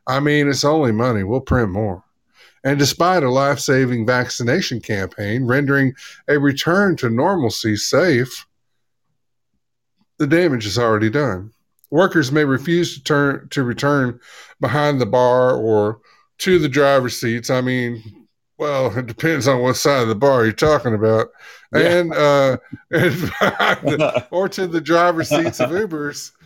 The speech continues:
Speaker 1: because they'll make more in unemployment. But the demand for service won't dissipate until autumn.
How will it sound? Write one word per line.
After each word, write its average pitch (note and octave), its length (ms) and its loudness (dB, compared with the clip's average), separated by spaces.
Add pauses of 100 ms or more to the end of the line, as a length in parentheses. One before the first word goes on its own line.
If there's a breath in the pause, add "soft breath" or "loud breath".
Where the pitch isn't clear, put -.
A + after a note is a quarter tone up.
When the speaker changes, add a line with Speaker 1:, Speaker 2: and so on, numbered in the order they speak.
(320 soft breath)
Speaker 1:
because E3+ 600 -2
they'll F3 180 -4
make E3+ 360 -2
more F3+ 560 2
in F3 280 -4
unemployment. F#3+ 880 -4 (760 soft breath)
But D#3 220 2
the E3 100 0
demand D3+ 520 0
for C#3+ 120 -2
service D3+ 560 0
won't B2+ 340 -2
dissipate A#2+ 600 0
until A2 340 -2
autumn. A2+ 440 -2